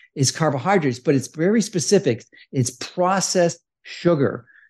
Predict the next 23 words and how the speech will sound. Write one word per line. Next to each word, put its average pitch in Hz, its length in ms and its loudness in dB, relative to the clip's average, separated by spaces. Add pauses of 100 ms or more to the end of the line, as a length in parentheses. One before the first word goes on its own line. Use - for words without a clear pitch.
(280)
Typically, 175 640 0
in 147 120 -4
the, 131 200 -10
we, 151 280 0
we 151 80 -2
haven't 180 240 2
had 160 240 2
since 131 200 -4
nineteen 139 340 0
seventy, 131 500 0
I - 20 -2
mean, 131 220 0
never 165 260 2
existed 131 300 -4
before 123 200 -4
nineteen 113 140 -4
seventy, 123 240 0
which 120 140 -6
is 117 100 -8
high 143 220 0
fructose 127 440 0
corn 135 200 0
syrup. - 240 -10